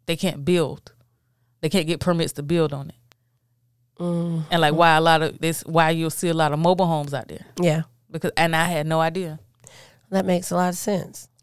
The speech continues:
Speaker 1: And then they can't get funding to fix the homes out there, the
Speaker 2: Mm-hmm.
Speaker 1: mobile homes. So you'll see 'em in the conditions that they are because they won't fix 'em. Because
Speaker 2: Wow.
Speaker 1: it's like, "We don't have any, we don't have any interest over there. Like, y'all won't let me put my sewer system out here. You won't let me, you know, get this
Speaker 2: Yeah.
Speaker 1: drainage going, so no."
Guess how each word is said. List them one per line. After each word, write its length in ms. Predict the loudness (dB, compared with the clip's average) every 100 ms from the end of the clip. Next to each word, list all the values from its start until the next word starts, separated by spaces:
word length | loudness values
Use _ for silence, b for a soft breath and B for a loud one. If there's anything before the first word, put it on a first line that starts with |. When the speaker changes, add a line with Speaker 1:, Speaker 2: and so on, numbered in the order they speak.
| -4
Speaker 1:
And 140 | 2
then 140 | 2
they 120 | 4 2
can't 320 | 2 0 2
get 160 | -4
funding 580 | 0 2 2 2 -4 -6
to 120 | -8 -10
fix 560 | -4 -2 -2 -8 -14 -14 _ _
the 120 | -6 -2
homes 300 | -2 -2 -6
out 120 | -6
there, 220 | -8 -14 -18 _ -8
the 60 |
Speaker 2:
Mm-hmm. 380 | -4 -2 -2 -2
Speaker 1:
mobile 220 | 0 0
homes. 360 | -4 -8 -12 -18 _ _ _
So 100 | 0
you'll 260 | 2 0
see 180 | 0 -2
'em 140 | 0 0
in 80 |
the 60 | -2
conditions 460 | -4 0 0 0 2
that 160 | 2
they 80 | 2
are 180 | 2 2
because 260 | 0 -4 -2
they 120 | -2
won't 200 | -2 -4
fix 280 | -4 -6 -12
'em. 140 | -16 _ _ _ _ _ _ _ _ _ _ _ _ _ _ _
Because 300 | -2 2 4
Speaker 2:
Wow. 40 | 2
Speaker 1:
it's 120 | -2
like, 160 | -2 0
"We 120 | 0
don't 160 | -2
have 240 | 0 0 0
any, 320 | -4 -4 -8 -12
we 60 | -6
don't 120 | -2
have 140 | 0 0
any 140 | -2
interest 320 | -2 -4 -2
over 180 | 0 0
there. 220 | -6 -8 _ _ _ _ _ _ _ -6
Like, 100 | 2
y'all 160 | 4 4
won't 160 | 4
let 120 | 0
me 80 | -2
put 160 | -6 -6
my 60 |
sewer 300 | -6 -4 -2
system 400 | -2 -4 -4 -6
out 180 | -4 -4
here. 280 | -4 -4 -4
You 160 | -4 -2
won't 180 | -2 -2
let 140 | -4
me, 220 | -4 -8
you 140 | -8 -4
know, 120 | -4
get 160 | -4 -4
this 120 | -4
Speaker 2:
Yeah. 40 | -2
Speaker 1:
drainage 380 | 2 4 2 2
going, 300 | 0 0 -2
so 180 | 0 0
no." 340 | 0 -2 -6